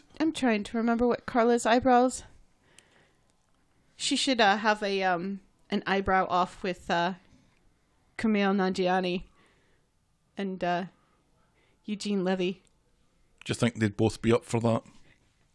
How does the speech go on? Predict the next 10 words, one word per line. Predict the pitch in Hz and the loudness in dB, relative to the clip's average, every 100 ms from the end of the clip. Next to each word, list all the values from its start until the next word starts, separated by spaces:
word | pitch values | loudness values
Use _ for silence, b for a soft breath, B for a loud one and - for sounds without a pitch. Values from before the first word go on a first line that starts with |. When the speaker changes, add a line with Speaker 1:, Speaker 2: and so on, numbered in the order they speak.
| _ B B B B | _ B B B B
Speaker 1:
Well, | 262 254 226 - _ _ | 6 8 8 2 _ _
Kumail | 285 269 262 285 | 4 8 8 8
Nanjiani | 269 247 233 233 240 233 | 6 4 4 4 4 2
and | 208 196 196 196 - | 2 2 0 -4 0
Dan | 247 285 349 | 2 4 4
Levy | 220 185 180 | 4 2 -2
had | 175 190 190 | -2 -2 -2
an | 185 | -4
eyebrow | 202 196 196 196 | -4 -2 0 2
off | 190 190 - - | 2 0 -2 -16